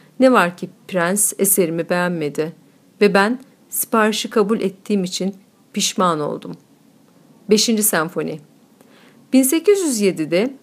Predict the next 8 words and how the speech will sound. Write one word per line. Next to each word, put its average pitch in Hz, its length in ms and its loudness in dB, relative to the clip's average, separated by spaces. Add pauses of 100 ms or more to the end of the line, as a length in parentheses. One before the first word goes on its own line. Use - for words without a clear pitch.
(240)
Heiligenstadt'a 233 1000 2
geri 175 260 0
döndüm. 151 460 -4 (520)
Burası 254 560 2 (240)
sağırlığım 214 600 2
başladığında 175 680 -2
sığındığım 180 600 0
yerdi. 151 480 -4